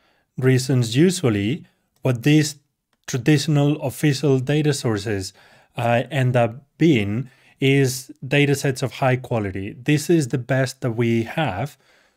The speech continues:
to have a look, a quantitative look at, at societies, at social phenomena, um, and to get a, a good perspective, a good grasp that is as representative as possible of the subject that we're, we're studying.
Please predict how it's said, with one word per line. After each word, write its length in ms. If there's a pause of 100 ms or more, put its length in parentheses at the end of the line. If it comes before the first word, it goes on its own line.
(200)
to 320
have 260
a 60
look, 340 (120)
a 60
quantitative 680
look 260
at, 200 (180)
at 120
societies, 800 (320)
at 160
social 380
phenomena, 720 (380)
um, 480
and 180
to 80
get 180
a, 140 (560)
a 80
good 300
perspective, 580
a 60
good 260
grasp 560
that 160
is 260
as 240 (320)
representative 920
as 80
possible 640 (380)
of 300
the 100
subject 460
that 120
we're, 400
we're 180
studying. 520